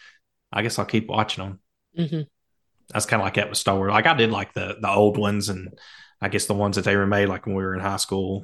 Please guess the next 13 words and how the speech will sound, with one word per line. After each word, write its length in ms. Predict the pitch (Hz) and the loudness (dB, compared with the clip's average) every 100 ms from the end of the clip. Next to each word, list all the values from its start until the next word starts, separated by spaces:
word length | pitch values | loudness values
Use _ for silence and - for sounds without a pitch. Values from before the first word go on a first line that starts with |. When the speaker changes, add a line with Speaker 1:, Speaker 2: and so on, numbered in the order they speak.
| - | -6
Speaker 1:
college 520 | - 104 101 95 - | -2 -2 -2 -6 -6
a 40 | 104 | -4
little 160 | 92 | -2
bit, 240 | 98 98 98 | -2 -2 -2
but 180 | 95 - - - - _ _ _ _ _ _ _ _ _ _ _ - | -4 -6 -20 -20 -20 _ _ _ _ _ _ _ _ _ _ _ -2
I 80 | 101 | 0
don't 240 | 90 92 | 0 -4
know. 80 | 101 | -8
Speaker 2:
Yeah. 100 | 139 117 | -10 2
Speaker 1:
I, 140 | 110 | 4
I 160 | 120 143 | 8 10
watch 280 | 117 101 | 8 6
'em. 80 | - | 0